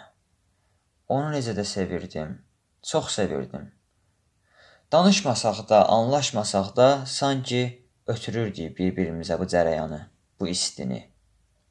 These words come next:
Şəhərə çıxan kimi onun gözləri aydınlandı. Qəfəsə düşmüş quş kimi idi mənzildə. Səmaya baxır və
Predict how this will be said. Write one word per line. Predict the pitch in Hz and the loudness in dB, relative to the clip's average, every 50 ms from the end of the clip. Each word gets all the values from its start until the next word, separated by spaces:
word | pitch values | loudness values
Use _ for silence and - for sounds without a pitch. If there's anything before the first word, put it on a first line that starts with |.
| _ _ - - _ _ _ - | _ _ -20 -20 _ _ _ -10
Şəhərə | - - 143 143 160 185 202 196 | -2 2 6 6 6 6 4 2
çıxan | - - - 160 165 165 143 | 0 -4 -2 -2 -2 -2 -2
kimi | - - 131 123 127 143 147 147 - _ _ _ _ - | -6 -4 -2 -2 -2 -2 -4 -6 -12 _ _ _ _ -4
onun | - 113 123 131 139 143 | 0 0 2 2 0 2
gözləri | - 117 110 101 95 104 101 98 | 2 2 2 4 6 6 8 8
aydınlandı. | 95 92 87 87 87 87 82 78 - 82 80 80 80 78 78 78 - - _ _ _ _ _ _ _ _ _ _ _ - | 8 8 6 6 2 -2 -6 -6 -6 -6 -6 -8 -8 -10 -10 -12 -12 -14 _ _ _ _ _ _ _ _ _ _ _ -4
Qəfəsə | 113 104 - - 117 - 160 160 156 - | -4 -4 -2 -4 -6 -4 -4 -4 -6 -6
düşmüş | 117 - - - 113 131 139 135 - - - _ _ _ _ _ _ _ | -10 -10 -8 -6 -4 -4 -4 -4 -8 -12 -14 _ _ _ _ _ _ _
quş | - 123 120 - - - | -8 -6 -6 -6 -6 -4
kimi | 104 101 101 98 90 | -2 0 0 0 0
idi | - 78 78 | -2 -4 -6
mənzildə. | - - - - - - 85 85 85 - - - - - _ _ _ _ _ _ - _ _ _ _ _ | -6 -6 -8 -10 -10 -12 -12 -14 -12 -12 -14 -14 -14 -18 _ _ _ _ _ _ -20 _ _ _ _ _
Səmaya | - - 110 101 98 98 95 98 117 131 135 | -10 -4 0 2 2 4 4 4 2 0 0
baxır | 131 123 117 - - 117 117 117 - - _ _ _ _ _ _ _ _ _ | 0 -2 -2 -2 -6 -6 -6 -6 -8 -12 _ _ _ _ _ _ _ _ _
və | - - | -8 -2